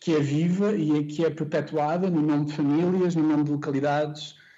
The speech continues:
ah, nos pratos culinários que encontramos neste lado do mundo, e perceber que temos imensas palavras, por exemplo, Bahasa, que é falado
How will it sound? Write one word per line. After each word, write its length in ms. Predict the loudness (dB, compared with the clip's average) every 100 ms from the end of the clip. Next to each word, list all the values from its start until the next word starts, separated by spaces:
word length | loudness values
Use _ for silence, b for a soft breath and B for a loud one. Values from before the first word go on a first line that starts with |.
| B B _
ah, 120 | -4
nos 200 | 0 -2
pratos 320 | -2 -4 -4 -4
culinários 480 | -2 0 2 -2
que 100 | -2
encontramos 540 | -4 -2 -2 0 0 -2
neste 280 | -4 -6 -4
lado 180 | -4
do 60 | -2
mundo, 380 | 0 0 0 -4 -10 b -6
e 100 | -4
perceber 600 | -4 -10 -8 -2 0 0
que 100 | -2
temos 260 | -2 0 0
imensas 340 | 0 0 -2
palavras, 520 | -2 0 0 -2 -4
por 120 | -6 -6
exemplo, 280 | -6 -6
Bahasa, 440 | -4 -2 -2 -4 -6
que 100 | -6
é 40 |
falado 540 | -6 -4 -2 -4 -6